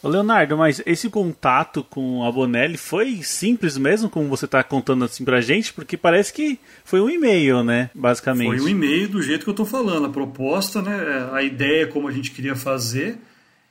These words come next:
Speaker 2: e ele falou, "Ok, eu vou montar aqui uma, uma proposta pra Bonelli e te retorno." E passou ali uma semana, chegou o e-mail, "Tá aprovada a <laughs> ideia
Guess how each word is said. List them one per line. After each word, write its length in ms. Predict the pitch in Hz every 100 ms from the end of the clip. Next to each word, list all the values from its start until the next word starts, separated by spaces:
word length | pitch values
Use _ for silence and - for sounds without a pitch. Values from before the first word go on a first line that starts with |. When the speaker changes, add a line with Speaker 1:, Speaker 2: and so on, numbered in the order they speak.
| _
Speaker 2:
e 420 | 139 143 139 139 135
ele 100 | 135
falou, 380 | 127 180 170 139
"Ok, 220 | 165 - 196
eu 160 | 151
vou 200 | 120 143
montar 440 | 151 160 131 143 139
aqui 240 | 139 139
uma, 260 | 135 127 120
uma 200 | 123 123
proposta 520 | 135 131 127 135 127
pra 120 | 117
Bonelli 800 | 135 139 139 131 135 160 190 196
e 40 | 190
te 120 | 190
retorno." 560 | 170 196 185 160 151 - _ _ _ _ _ -
E 60 |
passou 460 | 123 143 127 - 156
ali 160 | 147 143
uma 160 | 139 143
semana, 560 | - 139 135 131 170
chegou 300 | - 247 214
o 20 |
e-mail, 420 | 220 214 185 165 -
"Tá 140 | 180
aprovada 600 | 170 160 175 120 131 135
a 60 | 135
<laughs> 0 |
ideia 420 | 131 123 127 180